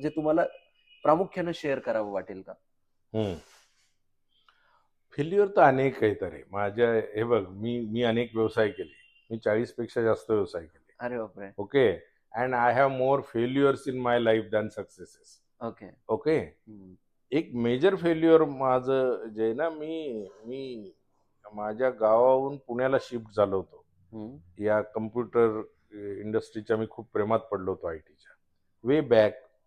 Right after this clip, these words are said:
Speaker 2: तो, आणि जसं ॲपटेक आणि एनआयआयटी हे दोन ब्रँड होते ते.
Speaker 1: बरोबर.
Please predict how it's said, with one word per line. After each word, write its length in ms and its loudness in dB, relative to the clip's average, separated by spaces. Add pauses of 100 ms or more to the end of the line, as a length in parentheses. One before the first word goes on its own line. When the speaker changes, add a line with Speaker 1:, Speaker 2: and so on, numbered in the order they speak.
(800)
Speaker 2:
तो, 1000 2 (720)
आणि 280 -2
जसं 260 -2
ॲपटेक 500 0
आणि 160 2
एनआयआयटी 640 0
हे 120 0
दोन 300 -2
ब्रँड 280 0
होते 200 -12
ते. 180 -20
Speaker 1:
बरोबर. 360 -6